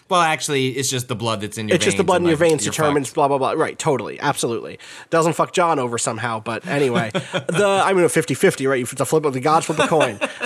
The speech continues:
Speaker 2: Um, whatever. People in that world might believe that. It might not yet. Might, you know what the fuck I mean. So the thing that I
Speaker 1: Mm-hmm.
Speaker 2: actually wanna focus on is, like, what there was an opportunity for there is the reveal. Instead of the reveal that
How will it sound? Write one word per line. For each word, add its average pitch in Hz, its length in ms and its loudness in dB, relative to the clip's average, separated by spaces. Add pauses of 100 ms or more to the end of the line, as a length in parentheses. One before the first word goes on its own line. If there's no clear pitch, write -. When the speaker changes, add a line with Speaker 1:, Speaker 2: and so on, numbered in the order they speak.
Speaker 2:
Um, 170 560 2
whatever. 151 320 2
People 214 260 0
in 214 60 2
that 170 140 4
world 180 180 4
might 151 160 0
believe 151 240 2
that. 139 140 2
It 123 60 -4
might 143 120 0
not 143 220 0
yet. 135 200 -2
Might, 135 280 -4
you 147 220 4 (120)
know 196 80 6
what 165 120 2
the 147 80 -2
fuck 135 140 -2
I 120 60 -4
mean. 104 200 -12 (120)
So 247 240 2
the 170 120 0
thing 311 160 0
that 285 80 4
I - 20 2
Speaker 1:
Mm-hmm. 208 80 2
Speaker 2:
actually 202 140 -2
wanna 175 120 2
focus 233 280 0
on 143 120 0
is, - 120 -4
like, 123 200 -4 (160)
what 196 140 2
there 226 100 4
was 156 100 -2
an 156 60 -2
opportunity 196 680 -2
for - 300 -10
there 73 280 -16 (560)
is 170 520 4 (200)
the 156 140 0
reveal. 135 880 2
Instead 156 340 0
of 233 100 -4
the 233 80 0
reveal 160 460 4
that 131 340 -2